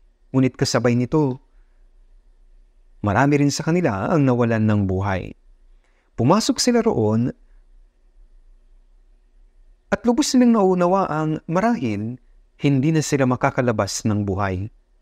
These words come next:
Kaya may mga taong handang mamatay upang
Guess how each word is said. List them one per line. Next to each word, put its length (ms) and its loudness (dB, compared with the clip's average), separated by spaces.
Kaya 120 4
may 160 6
mga 240 2
taong 240 2
handang 400 2
mamatay 640 -4
upang 560 0